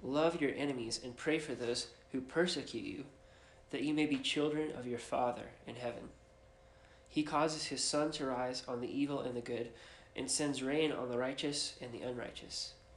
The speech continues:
If you love those who love you, what reward will you get? Are not even the tax collectors doing that? And if you greet only your own people, what are you doing more than others? Don't even pagans do that?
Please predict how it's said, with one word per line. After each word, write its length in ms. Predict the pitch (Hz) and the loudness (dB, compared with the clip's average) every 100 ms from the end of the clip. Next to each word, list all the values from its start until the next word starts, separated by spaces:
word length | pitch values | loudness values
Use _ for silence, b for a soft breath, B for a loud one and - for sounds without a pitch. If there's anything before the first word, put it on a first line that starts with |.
| - - B B B B | -20 -20 B B B B
If 120 | 127 | -2
you 140 | 139 139 | 2 6
love 260 | 160 147 | 6 6
those 300 | 143 135 135 | 4 4 2
who 140 | - 127 | 0 2
love 240 | 123 117 | 2 2
you, 380 | 147 151 127 127 - - - | 4 6 6 0 -10 -14 0
what 160 | 151 | 2
reward 400 | 160 147 147 170 | 4 4 6 6
will 120 | 165 123 | 6 2
you 120 | 101 | 0
get? 320 | 85 - - - - | -4 -6 -8 -14 -4
Are 100 | 135 | 0
not 140 | 143 | 2
even 200 | 147 143 | 2 2
the 100 | 131 | 0
tax 320 | - 131 - | 0 -2 -2
collectors 520 | - 156 151 165 156 | 0 2 2 2 0
doing 260 | 170 165 165 | 2 0 2
that? 260 | 175 180 - - - - B B B - - | 2 0 -2 -16 -20 -20 B B B -20 -8
And 140 | 139 143 | 0 0
if 120 | 143 | 2
you 80 | 143 | 0
greet 300 | 147 151 147 | 4 4 4
only 240 | 139 160 160 | 2 2 2
your 200 | 135 - | 0 0
own 180 | 135 131 | -2 -2
people, 480 | 131 170 139 123 127 B B B | 0 0 4 2 2 B B B
what 160 | 151 | 0
are 60 | 165 | 2
you 100 | 170 | 2
doing 320 | 165 143 135 | 4 2 2
more 180 | 131 135 | 2 2
than 160 | 120 131 | 2 2
others? 520 | 143 76 - - - - - - | 0 -2 -4 -6 -8 -14 -16 -2
Don't 280 | 143 143 147 | 2 2 2
even 220 | 139 120 | -2 -4
pagans 460 | - 139 160 160 | -4 0 2 2
do 140 | 160 175 | 6 6
that? 320 | 180 180 - | 6 4 0